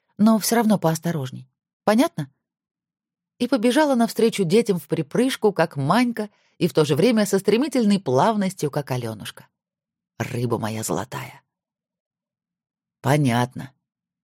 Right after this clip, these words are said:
растерянно сказал Павел ей вслед. Соврал. На самом деле ему пока ничего понятно не было.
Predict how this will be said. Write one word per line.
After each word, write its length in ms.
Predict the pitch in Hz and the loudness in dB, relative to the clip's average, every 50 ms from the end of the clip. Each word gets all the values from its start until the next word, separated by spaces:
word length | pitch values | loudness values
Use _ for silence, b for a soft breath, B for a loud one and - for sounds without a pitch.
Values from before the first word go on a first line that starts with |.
| _ _ _ | _ _ _
растерянно 580 | - 160 151 143 - - 151 139 139 135 131 | -2 -2 -2 -2 0 0 2 2 2 0 0
сказал 380 | 127 - 151 143 131 131 127 127 | 0 0 0 0 2 0 0 0
Павел 320 | - - 196 170 180 165 | 0 0 0 0 0 -2
ей 220 | 147 127 131 135 131 | -2 -2 -2 -4 -4
вслед. 460 | - - - 113 - 92 - _ _ _ _ _ _ _ _ _ _ _ _ _ _ | -6 -10 -12 -12 -14 -16 -16 _ _ _ _ _ _ _ _ _ _ _ _ _ _
Соврал. 540 | - - 233 247 262 277 285 226 151 127 - _ _ _ _ _ _ _ _ _ _ _ _ _ _ _ _ | -6 -4 -2 0 0 0 -2 -2 -4 -8 -12 _ _ _ _ _ _ _ _ _ _ _ _ _ _ _ _
На 100 | - 160 | -2 -2
самом 360 | 175 - 277 277 254 240 226 202 | 0 2 2 2 4 4 4 4
деле 200 | 226 254 233 233 | 4 4 4 4
ему 260 | 208 190 214 240 226 | 4 4 2 2 2
пока 280 | - 226 220 226 220 | 2 0 0 0 2
ничего 480 | 208 202 226 269 262 - 254 226 202 202 | 2 2 2 2 0 0 0 2 2 2
понятно 500 | 196 - 170 143 151 160 160 - 139 143 | 2 0 0 0 0 -2 -2 -2 -4 -2
не 240 | 139 123 113 107 101 | -2 -4 -4 -6 -8
было. 280 | - 98 95 90 - | -10 -12 -12 -14 -16